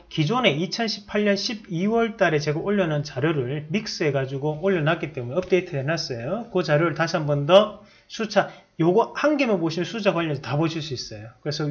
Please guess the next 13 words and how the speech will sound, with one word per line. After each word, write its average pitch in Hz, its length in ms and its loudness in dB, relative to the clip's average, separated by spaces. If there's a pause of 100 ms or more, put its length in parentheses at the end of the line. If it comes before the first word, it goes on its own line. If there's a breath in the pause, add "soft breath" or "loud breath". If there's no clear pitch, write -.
(120)
요 160 140 2
내용을 170 340 4
참고를 156 480 -2
하시고요. 165 760 -2 (420 loud breath)
자, 151 200 0
추가적인 262 680 4
그림을 196 400 4
조금 156 320 -6
준비를 185 340 0
했는데 156 200 0
그 156 160 -6
그림도 202 400 2
함께 208 720 0